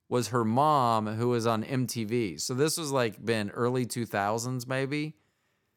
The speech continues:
So the stars of the movie were Kari Wuhrer and David Arquette. So this may be why you didn't see the movie. Now, I would highly suggest it. If you even think that I would s-, watch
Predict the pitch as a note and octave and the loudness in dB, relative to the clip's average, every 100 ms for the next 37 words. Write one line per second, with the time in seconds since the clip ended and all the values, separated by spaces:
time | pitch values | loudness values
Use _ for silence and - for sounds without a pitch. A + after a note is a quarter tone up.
0 | _ _ _ - G3 E3 D3+ - G3 A3 | _ _ _ 0 2 2 0 2 4 4
1 | G#3+ G3 D#3+ D#3 D3+ C#3 B2+ - - D#3+ | 4 2 4 4 4 2 0 -2 2 4
2 | D#3+ C#3+ C#3 C#3+ D3 D3+ - B2+ A#2 B2 | 4 2 4 6 6 2 0 0 2 4
3 | C3 B2+ A2+ G#2 F#2+ - E2+ - - - | 4 4 2 2 -2 -6 -8 -8 -18 -20
4 | _ _ _ _ - C3+ A#2+ F3+ F#3+ F3 | _ _ _ _ 2 2 4 2 2 0
5 | E3+ D3+ C#3 A#2+ A#2+ A#2+ A#2 G#2+ F2+ - | 2 2 4 4 4 2 0 0 -4 -4
6 | A2 A2 A2 G2+ B2 D3+ D#3+ F#3 G3+ A3+ | -2 0 0 2 2 4 4 6 6 6
7 | F#3+ E3+ E3 D#3 C3 D3 B2+ C3 C3+ B2+ | 4 4 4 2 0 -2 0 2 2 2
8 | A#2 - - - _ D3+ C#3+ F#3 B3+ B3 | -4 -6 -18 -20 _ 2 4 4 4 4
9 | A3 F#3+ C#3 - F#3+ D#3+ G#2 - - _ | 2 0 -4 -4 -2 -2 -8 -16 -20 _
10 | - C3 - C#3+ F3 E3 B2 - C#3+ A#2+ | 0 0 4 4 4 0 -2 -6 -4 2
11 | B2+ D3 D#3 - | 4 4 4 -4